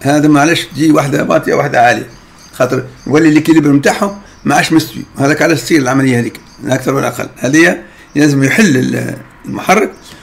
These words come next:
وينحي البيستون هذيك الرابعة اللي هي هابطة، أو الأولى اللي هي هابطة اللي هي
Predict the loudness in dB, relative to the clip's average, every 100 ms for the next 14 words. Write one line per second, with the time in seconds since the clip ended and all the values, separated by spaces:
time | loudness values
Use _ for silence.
0 | -2 2 2 2 0 -2 0 2 2 2
1 | 2 0 0 -2 -2 0 2 2 2 2
2 | 0 0 -4 -4 -2 0 -2 -2 -2 2
3 | 2 2 0 -6 -10 -14 -12 -8 -8 -8